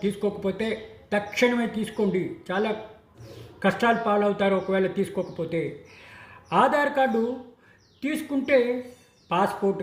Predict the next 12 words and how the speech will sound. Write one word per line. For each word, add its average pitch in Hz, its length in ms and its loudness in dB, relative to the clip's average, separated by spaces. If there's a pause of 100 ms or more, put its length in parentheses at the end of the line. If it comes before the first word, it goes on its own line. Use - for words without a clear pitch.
కానీ, 196 220 0 (840)
లేకపోతే 180 540 0 (720)
పెన్షన్ 190 500 2
కానీ, 202 220 0 (520)
బ్యాంక్ 190 420 2
అకౌంట్ 190 340 0
ఓపెనింగ్ 202 340 0
కానీ, 202 260 0 (380)
ప్రావిడెంట్ 202 440 2
ఫండ్ 208 200 0
ఓపెనింగ్ 196 440 2
కానీ, 196 220 2